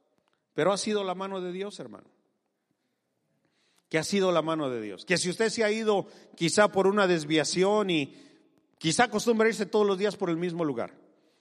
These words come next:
Y este día usted sintió irse por otro lado y, y ese día, hermano, se dio cuenta de que hubo un accidente por el lugar por donde siempre pasa usted. Y dice uno, "Ay, ¿de qué me libró Dios, verdad?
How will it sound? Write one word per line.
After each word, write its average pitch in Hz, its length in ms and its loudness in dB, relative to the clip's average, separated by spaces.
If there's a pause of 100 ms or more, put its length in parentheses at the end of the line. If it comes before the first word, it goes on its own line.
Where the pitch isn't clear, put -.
(160)
Y 151 120 2
este 185 200 0
día 190 160 2
usted 180 260 -2
sintió 180 540 0
irse 170 320 -2
por 135 220 -4
otro 160 220 -6
lado 160 340 -4
y, 117 140 -12 (380)
y 131 140 0
ese 175 220 -2
día, 180 180 -2
hermano, 156 280 -4
se 139 120 -8
dio 151 180 0
cuenta 160 300 -4
de 123 140 -10
que 110 220 -10 (280)
hubo 139 160 -4
un 170 120 2
accidente 147 520 -2
por 135 180 -8
el 127 80 -6
lugar 127 280 -4
por 139 140 -8
donde 123 200 -8
siempre 147 320 -10
pasa 143 240 -8
usted. - 320 -12 (880)
Y 120 80 -12
dice 123 280 -10
uno, 127 160 -12
"Ay, 151 120 -10
¿de 117 140 -10
qué 135 160 -6
me 131 140 -6
libró 120 260 -6
Dios, 131 240 -8
verdad? 110 260 -16